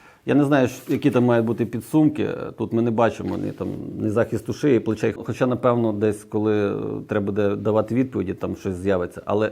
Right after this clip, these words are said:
ми тут бачимо специфікація, найменування товару. Плитоноска. Заходимо на сайт, формуємо замовлення. Роздрібне. Плитоноска, камербанди, вставки в камербанди, якісь там підсумки докинули просто так.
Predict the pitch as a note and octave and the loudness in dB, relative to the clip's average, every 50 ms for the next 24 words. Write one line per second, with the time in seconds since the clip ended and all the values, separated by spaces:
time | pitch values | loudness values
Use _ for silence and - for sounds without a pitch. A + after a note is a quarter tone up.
0 | - - A#2+ A2 - B2+ G#2+ G2+ A2 G#2+ - - G#2+ - - - _ _ _ _ | -4 -6 -6 -6 -4 -4 0 2 2 2 2 0 -6 -10 -10 -16 _ _ _ _
1 | _ _ _ _ _ _ _ - - - A2+ - B2+ A2+ - A2+ - C#3+ C#3+ C3+ | _ _ _ _ _ _ _ -14 -10 -10 -8 -6 -4 -4 -4 -2 0 2 2 2
2 | B2+ - A#2 G#2 G#2 G#2 - - - - - - _ _ _ _ _ _ _ _ | 0 -2 -4 -4 -4 -6 -8 -14 -20 -20 -20 -20 _ _ _ _ _ _ _ _
3 | - A#2 A#2 B2 B2 B2 A#2 A#2 A2+ G#2+ G2 - G2 F#2 F2+ F#2+ - - - B2 | -2 0 2 4 4 4 4 4 2 2 0 -2 -2 -2 -2 -2 -4 -4 -4 -2
4 | A#2 A2 - B2 C#3 C#3 C#3 C3 - - G#2 F#2 - - - - - - - _ | -2 2 2 4 4 4 4 2 0 -4 -8 -10 -10 -12 -20 -20 -20 -20 -20 _
5 | - G#2+ A2 - C3+ A#2+ A#2+ B2 B2 A#2 - - B2+ B2 A#2 - - - A2+ A2 | -6 -6 0 2 2 4 4 4 2 2 2 4 4 4 4 2 0 -2 -2 2
6 | A#2 A#2+ A#2 A2+ A2+ G#2 A#2 A#2 B2 B2+ B2+ B2 A2+ G#2+ G2+ G2+ G2+ G2 - - | 4 4 6 6 4 4 4 4 4 6 6 4 4 2 0 0 -4 -6 -10 -16
7 | _ - - A#2 C3 C#3 C3 G2+ F#2+ F#2+ F#2 - - - - - _ _ _ _ | _ -4 2 4 6 6 6 6 2 -4 -8 -10 -12 -14 -14 -18 _ _ _ _
8 | _ _ _ _ _ - A2+ A2 A2+ - C3+ C3+ D3 D3+ D3+ D3+ D3+ D3+ - B2+ | _ _ _ _ _ -4 -2 -2 0 2 2 4 4 6 4 4 2 -2 -4 -4
9 | B2 B2 A#2+ - _ _ _ _ - - - - - _ _ _ - A2+ A2+ A#2 | -4 -4 -6 -12 _ _ _ _ -14 -14 -14 -16 -20 _ _ _ -4 -2 0 0
10 | A#2 A#2+ B2 C#3+ C#3+ C3+ C3+ B2+ A#2 A#2 A#2 A#2 A#2 - - _ _ _ _ _ | 0 2 4 4 4 4 4 2 2 0 -2 -4 -4 -8 -18 _ _ _ _ _
11 | _ - - - C#3 C3+ A#2+ C3 B2 - - A#2 G#2 A2+ A2 G#2+ G#2 A2 G#2+ G2+ | _ -6 0 4 4 4 4 4 0 -2 -2 -2 -2 0 -2 0 2 2 2 2
12 | F#2+ F#2+ G2 - - - G#2 - C3 A#2+ - - A2+ G#2+ - B2 A2 - - D3 | 0 -2 -6 -8 -8 -10 -6 -4 -4 -4 -2 -2 -4 -4 -4 -6 -6 -2 2 2
13 | C3 B2 - A#2 G#2+ - G#2 G2+ G#2+ - - G#2+ G#2+ G2+ G2+ G2+ G2+ - G2+ G2+ | 2 2 0 -2 -4 -4 -4 -6 -4 -2 0 0 0 0 0 -2 -2 -4 -6 -6
14 | - G#2 F#2+ - G#2 G2 - - | -6 -6 -2 0 0 0 0 -4